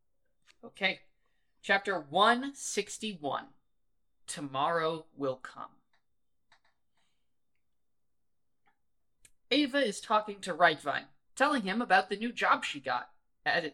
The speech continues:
as an interior designer. She hasn't been drinking a drop.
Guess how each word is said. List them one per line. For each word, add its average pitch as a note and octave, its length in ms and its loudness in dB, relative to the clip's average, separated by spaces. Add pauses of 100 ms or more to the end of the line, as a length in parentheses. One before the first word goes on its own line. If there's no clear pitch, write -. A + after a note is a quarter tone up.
(120)
as D3+ 500 2
an G3 80 0
interior A3 580 -6
designer. G#3+ 540 -4 (1160)
She F3+ 200 -6
hasn't G3 320 2
been F#3+ 160 -2
drinking F3+ 380 -6
a C#3+ 40 -2
drop. D3+ 420 2